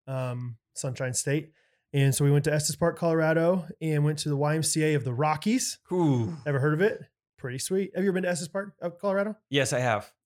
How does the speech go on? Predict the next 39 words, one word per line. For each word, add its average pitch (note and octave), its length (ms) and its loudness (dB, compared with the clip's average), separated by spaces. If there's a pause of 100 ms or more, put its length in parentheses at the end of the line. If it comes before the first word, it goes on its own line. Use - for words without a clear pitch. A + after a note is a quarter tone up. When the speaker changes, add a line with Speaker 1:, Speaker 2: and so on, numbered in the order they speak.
(140)
Speaker 2:
I B2+ 60 -6
think C#3 120 0
Speaker 1:
Um, C#3+ 60 -2
Speaker 2:
for C#3 100 2
a C3 40 0
Caleb C#3+ 240 -2
retreat, A2 260 -8
I - 40 -4
s-, - 240 -6
heard, A#2+ 220 -4
uh, A2+ 100 0
Jonathan B2 340 -2
Pokluda A2+ 460 -6
speak A2 240 -10
there. G#2 300 -6
Speaker 1:
Oh, E3+ 140 -4
nice. D3+ 420 -8
Speaker 2:
Yeah. C3 260 -8 (400)
Speaker 1:
Yeah, D3+ 200 0
it F#3 120 2
was, D3+ 200 0 (100)
it F#3 60 0
was C3+ 220 0
great. B2 360 -10 (120)
Like, D#3+ 200 -2
the D3 120 -2
Y E3 160 2
M G3+ 80 0
C G3+ 100 -2
A G3 40 4
of - 20 4
the G3 80 4
Rockies D3+ 320 -2
in D3 60 -4
Estes C#3 220 -6
Park, D3 240 -12
Colorado B2+ 400 -6
was, A#2+ 160 -10
like, A#2+ 220 -14